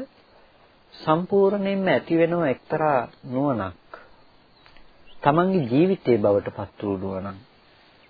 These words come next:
යංකින්චි සමුදය ධම්මං සබ්බන්තං නිරෝධ ධම්මං කියන කාරණාව පිරිසිඳ දැක්කා වූ නුවණ.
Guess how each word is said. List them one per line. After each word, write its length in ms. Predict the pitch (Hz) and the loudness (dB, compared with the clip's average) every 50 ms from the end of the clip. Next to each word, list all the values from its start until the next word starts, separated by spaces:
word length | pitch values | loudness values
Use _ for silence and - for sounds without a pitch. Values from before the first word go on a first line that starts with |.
| - - - - - - _ _ _ - - _ _ _ - 120 120 | -20 -20 -20 -20 -20 -20 _ _ _ -20 -20 _ _ _ 0 4 4
යංකින්චි 560 | 131 143 170 175 - 190 190 185 175 - 180 | 4 4 4 0 -2 -4 -4 -4 -4 -4 -4
සමුදය 440 | - - 139 131 147 165 156 147 139 127 | -2 0 0 0 2 2 4 4 4 6
ධම්මං 420 | 117 120 113 113 113 110 113 113 113 | 6 4 4 4 2 0 0 -2 -2
සබ්බන්තං 720 | - - 120 120 123 120 123 131 127 127 127 - 131 117 117 117 | -2 0 0 0 2 4 4 2 2 0 -4 -4 -4 -2 -2 -2
නිරෝධ 420 | 117 117 120 131 139 147 156 143 139 | 0 0 2 4 4 4 4 2 2
ධම්මං 420 | 123 117 113 110 113 113 113 110 107 | 2 2 2 2 0 -2 -4 -4 -6
කියන 240 | - - 117 110 113 110 | -6 -4 -4 -4 -4 -4
කාරණාව 680 | - 117 110 110 110 110 110 110 107 107 107 107 104 107 113 - - - - - - - - - - - | 0 4 4 4 4 4 0 -2 -2 -2 0 -2 -2 -4 -6 -10 -14 -20 -20 -20 -20 -20 -20 -10 0 2
පිරිසිඳ 440 | 123 131 151 147 - 151 135 131 123 | 4 4 4 0 -4 -8 -8 -6 -2
දැක්කා 480 | 117 120 110 104 - - - 104 104 104 101 | 0 0 0 -2 -4 -12 -10 -8 -6 -6 -8
වූ 280 | - - - 104 101 | -8 -8 -8 -6 -6
නුවණ. 460 | 101 107 110 107 98 92 90 92 92 | -4 -4 -4 -4 -4 -6 -8 -12 -14